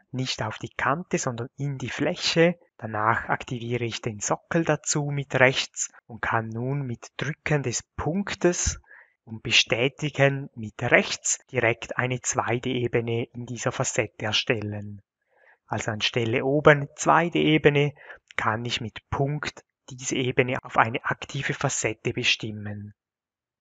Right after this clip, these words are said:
Ich aktiviere die Schwelle, mit sechs kopiere ich diese in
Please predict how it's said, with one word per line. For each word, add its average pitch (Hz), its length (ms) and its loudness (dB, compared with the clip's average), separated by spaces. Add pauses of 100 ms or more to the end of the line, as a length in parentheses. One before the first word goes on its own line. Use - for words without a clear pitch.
(300)
Ich - 100 -2
aktiviere 135 760 0
die - 160 -4
Schwelle, 180 680 6 (380)
mit 113 160 -8 (120)
sechs - 440 -4
kopiere 160 500 -2
ich - 220 -4
diese 147 520 2 (540)
in 123 180 -6